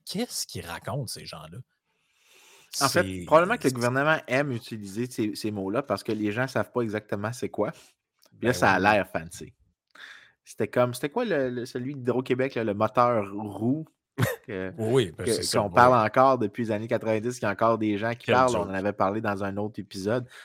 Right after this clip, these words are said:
Speaker 1: Ouais.
Speaker 2: Quatre-vingt-dix pour cent des gens, probablement, comprenaient même pas la physique de,
Speaker 1: Ben non,
Speaker 2: de
Speaker 1: c'est
Speaker 2: la
Speaker 1: sûr.
Speaker 2: chose. Puis, mais ça avait l'air cute parce que c'était le moteur roux. Il y avait quelque chose, tu sais,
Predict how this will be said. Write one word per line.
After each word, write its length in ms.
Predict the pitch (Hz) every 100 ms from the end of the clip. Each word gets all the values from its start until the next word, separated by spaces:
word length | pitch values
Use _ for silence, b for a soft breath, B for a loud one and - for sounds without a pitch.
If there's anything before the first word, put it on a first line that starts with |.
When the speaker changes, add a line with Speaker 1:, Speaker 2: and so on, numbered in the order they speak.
| B 107
Speaker 1:
Ouais. 240 | 101 73 _ - -
Speaker 2:
Quatre-vingt-dix 420 | 160 202 185 180
pour 140 | -
cent 100 | 156
des 140 | 147 117
gens, 120 | 127
probablement, 300 | 120 104 110
comprenaient 420 | 104 95 101 95
même 240 | 98 101 101
pas 140 | 107
la 100 | 95
physique 640 | - 101 92 104 101 - _ _ 98
de, 460 | 87 80 78 69 - b -
Speaker 1:
Ben 120 | 92
non, 100 | 90
Speaker 2:
de 40 | 120
Speaker 1:
c'est 100 | 101
Speaker 2:
la 80 |
Speaker 1:
sûr. 100 | 90
Speaker 2:
chose. 400 | - 92 101 104 - b b b _ _ -
Puis, 260 | 107 107 -
mais 80 | 127
ça 140 | 185
avait 100 | 185
l'air 180 | 214 196 -
cute 240 | 226 190
parce 160 | _ -
que 120 | -
c'était 180 | - 92
le 100 | 95
moteur 580 | 107 110 123 120 113 98
roux. 460 | 104 95 98 113 101 _ 98
Il 60 |
y 20 | 104
avait 140 | 98
quelque 200 | 117 110
chose, 260 | 139 147 139
tu 160 |
sais, 40 | 135